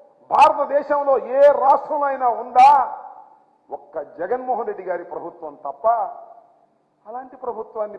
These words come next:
ప్రజలు ప్రేమిస్తారు. ఎంత దూరమైనా ఆ ప్ర-, ఆ ప్రయాణం చేసి ప్రజలు వస్తారు. ఇది సత్యం, ఇది వాస్తవం. ఈ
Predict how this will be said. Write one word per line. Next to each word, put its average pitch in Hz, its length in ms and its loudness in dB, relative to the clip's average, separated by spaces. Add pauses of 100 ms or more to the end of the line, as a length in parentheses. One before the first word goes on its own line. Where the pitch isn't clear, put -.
ప్రజలు 190 340 -12
ప్రేమిస్తారు. 170 600 -14 (680)
ఎంత 160 140 -20 (120)
దూరమైనా 208 480 -10 (260)
ఆ - 20 -8
ప్ర-, 139 300 -10 (280)
ఆ 127 40 -6 (100)
ప్రయాణం 170 460 -6
చేసి 202 240 -12
ప్రజలు 151 320 -18 (120)
వస్తారు. 143 400 -10 (440)
ఇది 160 100 -20 (120)
సత్యం, 143 360 -18 (300)
ఇది 175 180 -20
వాస్తవం. 151 480 -10 (500)
ఈ 220 60 -20